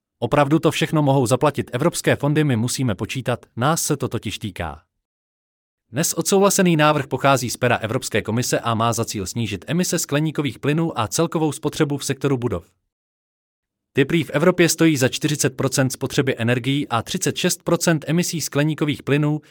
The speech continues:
jež způsobují klimatické změny s ničivými dopady, do poloviny století má být proto celý sektor stavebnictví klimaticky neutrální.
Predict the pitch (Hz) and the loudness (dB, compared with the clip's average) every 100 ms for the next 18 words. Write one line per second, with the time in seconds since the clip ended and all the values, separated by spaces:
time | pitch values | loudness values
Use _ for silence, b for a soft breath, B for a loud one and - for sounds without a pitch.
0 | b 117 - - 190 - 170 165 - 131 | b -4 -4 -6 -2 2 2 2 2 0
1 | 151 156 - 139 98 117 131 113 120 - | 0 -2 0 2 2 0 0 -2 -2 -2
2 | 156 160 123 113 139 139 135 - 117 117 | 0 0 0 2 2 2 -2 -4 -2 4
3 | 165 156 143 - 131 131 139 135 131 123 | 4 4 0 0 0 0 0 0 0 0
4 | 107 120 120 110 151 127 - 127 135 110 | -4 -4 -2 -2 0 -2 -2 -2 -4 -2
5 | 127 123 127 123 117 98 117 151 151 - | 0 0 -2 -4 -6 -4 0 0 0 -2
6 | 131 113 110 104 90 80 78 | -2 -2 0 0 0 -4 -10